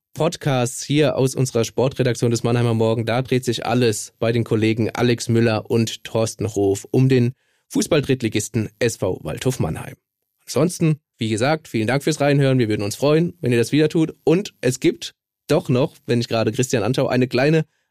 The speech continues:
Ankündigung für in zwei Wochen zu vermelden, denn da bin ich noch mal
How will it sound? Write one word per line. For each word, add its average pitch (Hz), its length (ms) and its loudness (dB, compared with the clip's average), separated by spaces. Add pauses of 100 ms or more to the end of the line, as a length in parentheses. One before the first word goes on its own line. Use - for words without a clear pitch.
(160)
Ankündigung 113 720 2
für 120 520 0 (640)
in 127 140 2
zwei 131 260 0
Wochen 113 420 0
zu - 160 -4
vermelden, 107 580 0
denn 143 420 2 (300)
da 127 300 0
bin 127 340 0
ich - 360 -2
noch 147 220 0
mal 143 420 2